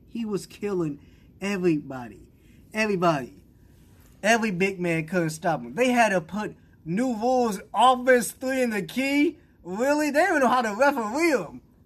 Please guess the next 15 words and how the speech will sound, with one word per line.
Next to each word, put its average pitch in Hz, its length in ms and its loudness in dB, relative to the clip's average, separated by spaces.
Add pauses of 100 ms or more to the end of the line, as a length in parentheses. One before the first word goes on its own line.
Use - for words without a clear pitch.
(540)
They, 294 180 -2
they, 294 340 -2
Hack-a-Shaq. 208 760 0 (760)
Come 330 160 0
on, 233 260 2
man. 214 420 -2 (760)
Come 302 260 4
on. 220 340 2
This 285 140 -2
dude 269 240 2
Shaq 262 280 2
was 214 160 -2
destroying 190 800 -4 (320)
New 196 240 -2
Jersey, 165 680 -2